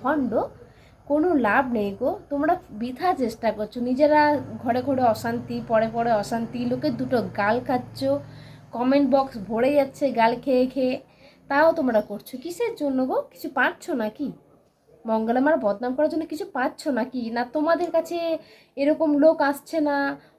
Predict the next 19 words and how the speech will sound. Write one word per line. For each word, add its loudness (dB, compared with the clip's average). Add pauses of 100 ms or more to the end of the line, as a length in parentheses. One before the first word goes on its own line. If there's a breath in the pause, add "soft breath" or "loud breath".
তোমাদেরকে 0
লোক 4
কিছু -6
দিচ্ছে -2
না, 2 (300 loud breath)
তোমাদেরকে -2
লোক 2
কিছু -4
বলছে -2
না, 2
এত -2
এত 4
ভাইরাল 0
হচ্ছ -2
না, 0
চ্যানেল 0
গ্রো 0
করছে -2
না, 0